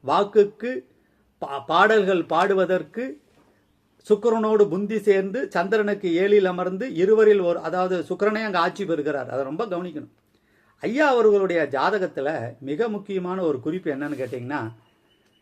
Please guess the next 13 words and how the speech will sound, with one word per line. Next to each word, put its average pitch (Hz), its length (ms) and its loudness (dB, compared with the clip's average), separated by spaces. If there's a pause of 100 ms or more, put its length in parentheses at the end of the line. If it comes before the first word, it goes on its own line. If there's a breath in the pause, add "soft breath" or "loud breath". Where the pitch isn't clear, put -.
இந்த 202 220 0
சுக்கிரன் 233 460 -2
ராகு 196 360 0
சாரம் 196 380 -2
பெறுவது 165 360 -2
மிக 160 260 -4
அற்புதமான 185 680 -8
ஒரு 139 420 -8
தன்மை. 151 320 -12 (840)
லக்னத்துக்கு 226 500 -4
மறைந்தாலும் 196 500 0
ராசிக்கு 185 480 -4
மறையல. 139 440 -6